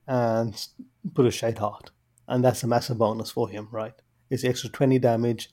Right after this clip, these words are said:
and you get the defense, et cetera. Especially when you're doing something like Brawl, right? You still want to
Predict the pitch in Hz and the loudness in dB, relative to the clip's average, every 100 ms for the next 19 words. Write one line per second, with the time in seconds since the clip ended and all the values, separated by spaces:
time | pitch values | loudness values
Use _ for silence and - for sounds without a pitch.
0 | _ _ _ 127 120 110 113 110 - 110 | _ _ _ -4 -2 0 0 -2 -4 -2
1 | 110 107 110 110 117 127 - 107 98 120 | 0 0 0 0 -2 -4 -2 -4 -4 -8
2 | - 107 117 - _ - 160 196 - 180 | -8 -10 -10 -14 _ -4 0 2 2 4
3 | 147 135 135 127 127 110 110 110 104 120 | 4 6 6 6 2 2 0 -2 -2 0
4 | 104 95 117 117 123 - - - 139 - | 0 0 -2 -2 -4 -16 -20 -8 -4 2
5 | 165 147 135 131 139 127 | 4 6 6 6 4 2